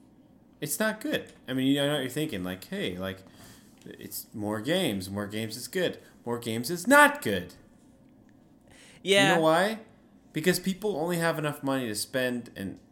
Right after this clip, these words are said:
Speaker 1: I just, uh, it's so hard because you get these game developers that are, that are working so hard to get their stuff out, and then it's overcrowded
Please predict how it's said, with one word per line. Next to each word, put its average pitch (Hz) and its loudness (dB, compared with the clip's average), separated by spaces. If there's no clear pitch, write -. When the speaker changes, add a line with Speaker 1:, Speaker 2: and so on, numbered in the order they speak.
Speaker 1:
I 135 -14
just, - -8
uh, - -14
it's - -10
so 165 -2
hard 135 -2
because 101 -8
you 120 -12
get 156 -4
these 135 -4
game 139 0
developers 113 -2
that 101 -2
are, 92 -2
that 113 -8
are 110 -2
working 113 -4
so 131 0
hard 117 2
to 101 -4
get 110 -6
their 104 -4
stuff 104 -6
out, 92 -2
and 101 -6
then 101 -4
it's 101 -8
overcrowded 127 -4